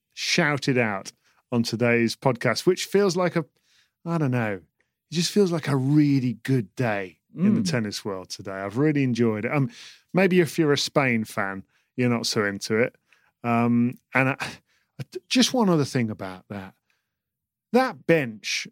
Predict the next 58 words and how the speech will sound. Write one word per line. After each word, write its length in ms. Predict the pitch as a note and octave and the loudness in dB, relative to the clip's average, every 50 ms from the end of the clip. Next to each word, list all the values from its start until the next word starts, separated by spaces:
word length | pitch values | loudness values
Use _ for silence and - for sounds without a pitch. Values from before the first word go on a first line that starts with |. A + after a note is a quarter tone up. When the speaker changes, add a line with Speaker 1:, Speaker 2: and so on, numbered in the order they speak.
| - | -4
Speaker 1:
of 100 | D3 B2+ | -2 0
theirs 460 | A2+ B2 C3+ B2+ A2 G2+ G2 F#2+ - - | 0 0 0 0 0 -2 -6 -8 -4 0
didn't 240 | F#3+ A3 F3+ E3+ | 0 2 2 2
exactly 520 | D#3+ C#3+ B2+ B2 D3+ C#3+ B2+ - - B2+ A#2+ | 2 2 2 2 0 0 -2 -2 -2 -2 2
get 200 | A2 C#3+ C#3 A#2 | 2 2 0 0
excited 600 | G#2+ - - - C3+ C3+ B2 A#2+ A#2 - B2 A2+ | -4 -4 -2 0 2 2 2 2 0 -2 -2 -4
about 280 | A2 - A#2 A#2 A#2 A#2+ | -2 -2 -2 0 0 2
anything, 440 | D3 D#3+ D3 B2+ - G#2+ G2+ G2+ G#2+ | 2 2 2 0 -2 -6 -8 -4 -2
did 140 | C#3+ C#3+ | -2 -2
it? 240 | B2+ A2+ G#2+ A2 - _ - | -2 -4 -6 -8 -12 _ -2
And 140 | C3+ C#3 D3+ | -2 0 0
I 160 | F3 F3+ F3 | 0 2 2
know 220 | F3+ G#3+ A3 G3+ | 2 2 2 2
they're 160 | E3+ E3 D3+ | 2 2 2
having 200 | D3 D3+ C3 C3 | 0 0 -2 -2
a 60 | C#3 B2+ | -4 -2
bit 180 | G#2+ D#3 D3 | -2 -2 -2
of 120 | B2+ A2 A2+ | -2 -4 -2
a 40 | |
rough 280 | A#2+ B2 C#3+ C3 - - | 0 0 0 -2 -2 -6
time, 280 | - - C#3+ B2+ A2+ A2+ | -2 0 0 0 0 -2
but 120 | A#2+ B2 | -4 -2
they 160 | - G#3 A3 | 0 2 2
looked 260 | G#3+ A3+ B3 B3 G3 | 4 4 2 2 2
like 200 | F3+ D3 B2 B2+ | 0 -2 -2 -2
they 60 | B2 A#2+ | -2 0
were 200 | B2 B2 C3 C#3 | 0 2 2 2
waiting 460 | B2+ E3+ G3 E3 D3+ - - A#2+ G#2+ | 2 2 2 2 0 0 -2 -4 -6
for 180 | - - G#2 | -6 -8 -10
it 100 | G2 - | -8 -8
to 180 | - - G#2+ G#2 | -8 -6 -2 0
end 520 | B2 F3+ A3+ G#3+ F#3+ D#3+ B2+ A#2 - - - _ - B2+ - - | 0 2 2 2 0 -2 -2 -4 -6 -10 -12 _ -20 -14 -6 0
all 260 | G3+ G#3 F3 F3 D#3+ | 2 4 4 4 4
the 60 | C#3+ | 4
way 120 | D3 C3 | 2 2
through. 360 | A2+ - - - F#3 A3+ G#3+ F3 | 0 -4 -2 0 2 2 2 2
And 100 | D3 C3+ | 0 -2
I 60 | B2+ | -2
thought, 280 | G#2+ - D3 D3 _ | -2 -4 -6 -6 _
"Come 360 | - - - A3+ B3 A3 F3 D3+ | -10 -6 0 0 0 0 0 -2
on, 320 | D#3+ D#3+ D3 B2+ A#2 A2+ | -4 -4 -4 -4 -6 -6
just 240 | G2+ A#2+ B2 - - | -8 -10 -12 -8 -4
get 220 | - G#3+ A3 F#3 | -2 0 0 2
into 340 | F3 F#3 F#3 E3 - B2 A2+ | 0 0 -2 -2 -2 -2 -4
it, 140 | G#2+ A2 A#2 | -4 -4 -4
will 200 | A#2+ B2 B2+ D3+ | -2 0 0 2
you?" 160 | F#3+ G3 D#3+ _ - | 0 0 -4 _ -6
Speaker 2:
Yeah. 340 | - A#2 G#2 G#2 G2 F2+ E2 - _ - | -2 0 2 2 2 -2 -4 -10 _ -4
No, 180 | A2+ B2 B2+ B2+ | 0 2 2 2
and 320 | A#2+ C3 D3+ D3 C3+ B2 - - _ _ _ _ | 2 0 2 2 2 0 -2 -6 _ _ _ _
<laughs> 300 | _ _ _ _ _ - | _ _ _ _ _ 0
look, 180 | G#3+ F3 D3 - | 0 0 0 0
I 100 | - G2+ | -4 -4
mean, 340 | G#2 B2 B2+ B2 A#2 A#2 A2 - | -2 2 2 4 2 2 0 -2
I 200 | - C3+ E3+ F#3+ | 0 0 2 2
actually 320 | G3+ F3 E3 - - C#3 | 2 0 -2 -2 -2 0
really 360 | B2+ A#2 A#2+ B2+ B2+ A#2+ A#2 A2+ | 2 4 4 4 4 4 2 0
think 300 | A#2 - A#2+ A#2+ A#2 | 2 2 0 0 0